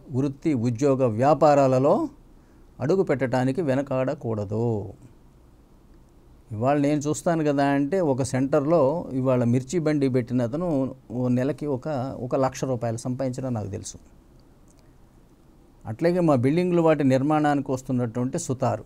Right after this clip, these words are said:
ఏం స్వయంగా ఏమీ బండలు ఎత్తడు కదా. నిర్మాణ వ్యవస్థని, కూలీలని అతను, ఉమ్, వాళ్ళ దగ్గర పనిని పర్యవేక్షిస్తూ ఉంటాడు.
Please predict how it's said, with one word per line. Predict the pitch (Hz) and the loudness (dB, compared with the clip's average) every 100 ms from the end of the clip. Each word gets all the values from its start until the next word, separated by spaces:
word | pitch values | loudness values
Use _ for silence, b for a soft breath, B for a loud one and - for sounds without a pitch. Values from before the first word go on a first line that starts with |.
| - b b b - | -14 b b b -10
ఏం | 123 151 | -6 -4
స్వయంగా | - 127 151 151 | -2 0 0 0
ఏమీ | 156 156 | 0 0
బండలు | 139 123 139 135 | 0 0 2 0
ఎత్తడు | 131 143 | -2 -4
కదా. | 147 180 285 - _ - b b b b - - | -4 -4 -8 -12 _ -20 b b b b -20 -6
నిర్మాణ | 120 143 170 170 156 | 0 2 2 2 2
వ్యవస్థని, | 139 139 123 151 175 202 | 2 2 -2 -4 -2 -4
కూలీలని | - 147 165 156 143 180 | -2 -2 0 2 0 -2
అతను, | 180 143 156 196 151 254 - - b b b - | -4 -4 -4 -2 -2 -4 -6 -18 b b b -16
ఉమ్, | 131 123 113 110 | -8 -6 -4 -4
వాళ్ళ | 120 123 | -2 0
దగ్గర | 127 151 156 | 0 0 0
పనిని | 139 151 147 139 127 117 - - 123 135 180 | 0 0 0 0 0 -2 -8 -12 -8 -6 -2
పర్యవేక్షిస్తూ | 175 147 156 143 - - - 127 - 151 | 0 2 2 0 -6 -18 -10 -10 -8 -8
ఉంటాడు. | 135 113 95 | -6 -6 -8